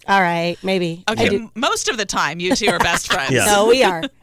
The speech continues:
Speaker 3: Yeah.
Speaker 2: Did that happen before or after you started Show Bandits?
Speaker 3: Um, bef-, after. Well,
Speaker 1: No, it started
Speaker 3: kind of
Speaker 1: before Show Bandits.
Speaker 3: Yeah.
Speaker 1: It start-, because Show Bandits didn't come about until after the first event was over, remember?
Speaker 3: Yeah, w-, yeah, basically, I, well, I had an idea for a production, like, entertainment company.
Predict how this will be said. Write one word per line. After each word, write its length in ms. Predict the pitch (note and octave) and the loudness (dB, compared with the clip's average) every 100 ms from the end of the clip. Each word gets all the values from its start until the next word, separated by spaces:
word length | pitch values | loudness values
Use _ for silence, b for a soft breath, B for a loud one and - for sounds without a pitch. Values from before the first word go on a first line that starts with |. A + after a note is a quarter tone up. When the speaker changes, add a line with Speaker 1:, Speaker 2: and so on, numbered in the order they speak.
| B A4 C5+ B4+ C4+ | B -14 -12 -12 -4
Speaker 3:
Yeah. 120 | G#3+ | -2
Speaker 2:
Did 180 | - C4 | -2 0
that 220 | D#4 A#4+ | 0 0
happen 640 | - G4+ G4+ F4+ F4 B3 | -2 -2 -2 -4 -4 -4
before 480 | A3 G#3 - B3+ C4+ | -6 -8 -6 -4 -2
or 180 | A3 G3+ | -2 -2
after 400 | F#3 F3+ G3+ F#3+ | 0 -2 -2 -6
you 240 | E3 D#3+ D3+ | -8 -6 -8
started 360 | - E3+ D3+ | -8 -8 -6
Show 160 | D#3 D#3 | -6 -6
Bandits? 520 | C#3+ B2+ B2 A2 - - - | -8 -10 -12 -14 -18 -8 0
Speaker 3:
Um, 320 | C3+ D3+ C#3+ | 2 2 0
bef-, 240 | C3+ B2 - | -4 -6 -2
after. 440 | D3+ F#3 B2 F#2 _ _ | -2 -2 -8 -14 _ _
Well, 140 | E3+ | 4
Speaker 1:
No, 240 | A#3+ C4+ B3 | 6 8 6
it 100 | - | 4
started 240 | C4 C#4 | 2 2
Speaker 3:
kind 100 | C#4 | 4
of 60 | A#3+ | 0
Speaker 1:
before 300 | - A#3+ A3 | 2 4 4
Show 240 | - G#3 | 2 0
Bandits. 640 | F3+ E3+ E3 E3 - - - | 0 -2 -2 -4 -8 -16 -10
Speaker 3:
Yeah. 300 | A#2+ A2 G#2 - - | -4 -4 -6 -16 -6
Speaker 1:
It 60 | |
start-, 220 | - B3 G#3+ | 0 2 2
because 360 | A#3 B3 F3+ - - | 0 0 0 -6 -4
Show 260 | - A#3+ | 2 4
Bandits 360 | A#3 G#3+ F#3 - | 4 2 -2 -2
didn't 260 | G#3+ F#3+ | -2 -2
come 140 | - G3 | -2 -2
about 340 | F3+ F3 E3+ | 2 2 2
until 300 | F3 F3 E3 | -2 -4 -2
after 380 | - E3 - F3 | 0 -2 -2 -4
the 100 | D#3+ | -4
first 240 | D#3+ E3+ E3+ | -4 -6 -4
event 220 | E3 D3+ | -4 -4
was 120 | D#3 | -6
over, 240 | D3+ C#3+ | -6 -6
remember? 380 | C#3+ D3 D3 D3+ | -8 -6 -4 0
Speaker 3:
Yeah, 220 | B2+ D3 | 2 2
w-, 240 | C3+ C#3+ D#3 | 0 -4 0
yeah, 240 | D#3 D3 | 2 2
basically, 360 | B2+ D3 E3+ D#3+ | 0 -2 -4 -2
I, 100 | D#3 | -2
well, 240 | - E3 | 0 0
I 60 | E3 | 2
had 180 | F#3+ G3+ | 2 2
an 180 | C3 C3+ | 0 0
idea 480 | A#2 B2 A#2 A#2 | 0 0 0 -2
for 220 | G#2+ - G2 | -2 -4 -6
a 60 | |
production, 500 | - G#2 G#2 - G#2+ | -6 -2 -2 -2 -6
like, 180 | G2 G2 | -6 -6
entertainment 480 | A#2 G#2 - G#2+ A#2 | -8 -8 -6 -6 -6
company. 460 | A#2 A#2 A#2+ B2+ | -6 -4 -4 -6